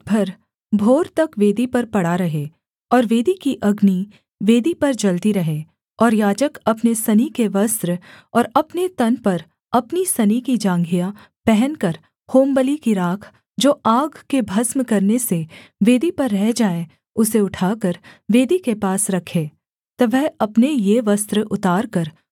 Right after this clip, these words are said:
दूसरे वस्त्र पहनकर राख को छावनी से बाहर किसी शुद्ध स्थान पर ले जाए, वेदी पर अग्नि जलती रहे और कभी बुझने न पाए।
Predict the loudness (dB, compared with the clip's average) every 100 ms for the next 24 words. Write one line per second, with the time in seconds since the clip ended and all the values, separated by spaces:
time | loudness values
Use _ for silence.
0 | _ 2 2 0 -2 -2 -4 -6 -2 0
1 | 2 0 -2 -6 -10 -20 _ 0 2 0
2 | -4 -4 -4 -4 -4 0 0 0 -2 -2
3 | -2 -2 -4 -8 _ _ -2 0 0 -2
4 | -2 -2 -4 -4 -4 -2 0 -2 -4 -6
5 | _ _ _ 2 2 0 -4 -6 -10 -18
6 | _ _ _ 2 2 2 -2 -4 -2 -2
7 | 2 2 2 -2 -2 -2 -2 -2 -4 -8
8 | -18 _ 0 2 0 0 0 0 0 -2
9 | 2 2 2 -2 -2 -4 -4 -8